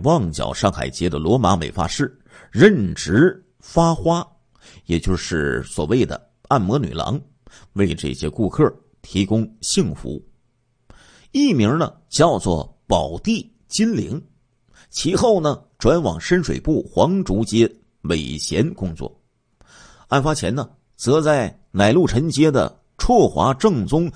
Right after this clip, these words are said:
女子美发厅上班。八月十四号晚上十一点，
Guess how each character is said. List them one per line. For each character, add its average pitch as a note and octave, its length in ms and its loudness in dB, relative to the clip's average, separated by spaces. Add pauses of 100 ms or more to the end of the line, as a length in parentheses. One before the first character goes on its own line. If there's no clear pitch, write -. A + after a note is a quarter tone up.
(140)
女 F#3 260 0
子 B2+ 180 -2
美 F#2+ 200 -4
发 D#2+ 120 -8
厅 - 160 -8
上 F2+ 220 -6
班。 C3+ 180 -4 (680)
八 D3+ 200 0
月 C#3 100 0
十 D3+ 200 0
四 D#3 160 -2
号 F#2 120 -2
晚 D2+ 280 -6
上 - 160 -10
十 - 220 -4
一 G3+ 120 -2
点， - 200 -10